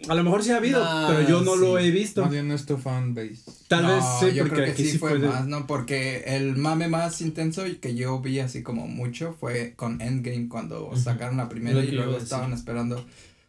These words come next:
Speaker 4: Pero yo creo que hay más mame con este, y es que como que la conexión esa que quieren hacer con los tres Spideys, bueno, la sociedad, porque no sabemos si sí va a pasar o
Speaker 1: Sí.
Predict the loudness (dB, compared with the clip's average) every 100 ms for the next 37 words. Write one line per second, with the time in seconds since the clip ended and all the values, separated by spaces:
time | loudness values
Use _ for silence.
0 | _ _ -2 2 4 2 0 -2 0 2
1 | 0 0 0 -2 -2 -2 -2 -4 -2 0
2 | -2 -2 0 0 -2 -2 -2 -2 -2 -2
3 | -2 -2 -4 -4 -4 -4 -2 -4 -6 -6
4 | -4 -2 -4 -4 -6 -4 -4 0 -2 -2
5 | -4 -6 -12 _ -6 -4 -4 -4 -2 0
6 | 0 0 -4 -4 -6 -10 -18 -4 -2 -2
7 | -2 -4 -4 -4 -4 -8 -6 -6 -4 -4
8 | -6 -6 -10 -8 -6 -6 -6 -4 -4 0
9 | 0